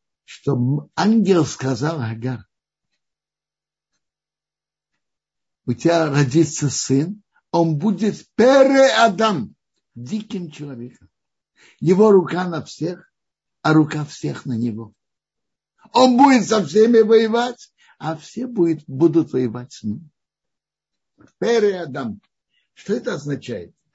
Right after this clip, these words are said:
Рав Шимшон Фор Гирш определяет слово «пере» как что-то,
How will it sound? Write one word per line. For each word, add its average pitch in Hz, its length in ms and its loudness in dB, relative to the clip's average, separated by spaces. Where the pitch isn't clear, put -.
Рав 135 220 -8
Шимшон 202 440 -2
Фор 147 280 0
Гирш 196 480 -8
определяет 131 840 -8
слово 151 480 -4
«пере» 180 520 -8
как 151 260 -4
что-то, 147 640 -6